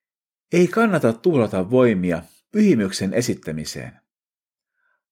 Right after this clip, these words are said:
Paljon parempi on tunnustaa synnit Jumalalle ja turvautua hänen armoonsa.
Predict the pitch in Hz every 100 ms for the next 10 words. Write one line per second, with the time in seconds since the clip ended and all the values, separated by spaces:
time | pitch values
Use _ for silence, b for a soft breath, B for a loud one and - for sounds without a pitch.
0 | - 247 190 120 95 139 151 101 85 80
1 | - _ 139 139 127 202 151 95 - 92
2 | 92 - 165 101 95 139 151 107 90 85
3 | 82 _ _ _ _ _ _ - 123 127
4 | 208 151 110 104 101 104 160 156 95 -
5 | 110 90 73 69 71 -